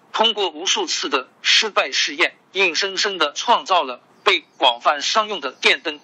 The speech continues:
电影、留声机。他是真正的把试验、创新、发明当作企业去运作的第一人。特别喜欢，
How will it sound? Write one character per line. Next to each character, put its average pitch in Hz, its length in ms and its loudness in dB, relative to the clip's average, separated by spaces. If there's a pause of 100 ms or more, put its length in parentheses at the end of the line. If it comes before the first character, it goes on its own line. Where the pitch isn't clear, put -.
电 196 260 2
影、 107 180 -16 (280)
留 135 180 0
声 151 240 -2
机。 170 300 0 (380)
他 190 120 4
是 185 180 -4
真 202 240 -4
正 196 160 -4
的 - 220 -2
把 123 220 4
试 - 260 -2
验、 170 260 0 (120)
创 170 320 0
新、 180 420 -2
发 190 260 2
明 139 180 -10
当 185 240 2
作 156 180 -4
企 - 300 0
业 139 300 -4
去 - 240 2
运 170 280 -4
作 196 220 0
的 131 120 -6
第 - 260 0
一 - 140 2
人。 123 220 -6 (360)
特 - 160 4
别 170 200 -2
喜 131 180 0
欢， 151 260 0